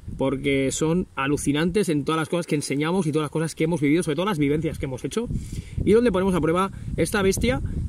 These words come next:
que sale, me parece que en la primera parte del cuarenta y ocho horas. Creo que sale allí donde estoy cortando la madera, en la primera o segunda, no recuerdo. Así os lo veis los dos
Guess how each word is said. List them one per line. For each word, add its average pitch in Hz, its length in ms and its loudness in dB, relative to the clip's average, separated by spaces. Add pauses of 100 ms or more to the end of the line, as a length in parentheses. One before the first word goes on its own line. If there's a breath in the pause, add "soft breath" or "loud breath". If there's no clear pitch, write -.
(180)
que 156 280 4
sale, 190 360 2
me 190 140 2
parece 185 320 0
que 185 60 2
en 175 80 0
la 170 80 0
primera 180 280 2
parte 185 220 0
del 175 160 2
cuarenta 151 320 0
y 156 60 2
ocho 151 200 -2
horas. 113 460 -6
Creo 156 160 0
que 156 80 0
sale 147 200 -2
allí 165 200 4
donde 151 160 2
estoy 139 160 -2
cortando 139 500 0
la 139 80 -2
madera, 135 300 -4
en 131 60 -2
la 135 60 -2
primera 175 260 0
o 170 40 -2
segunda, 156 320 0
no 165 140 2
recuerdo. 165 320 2
Así 143 140 0
os 214 80 4
lo 220 60 4
veis 196 100 4
los 180 120 4
dos 208 340 4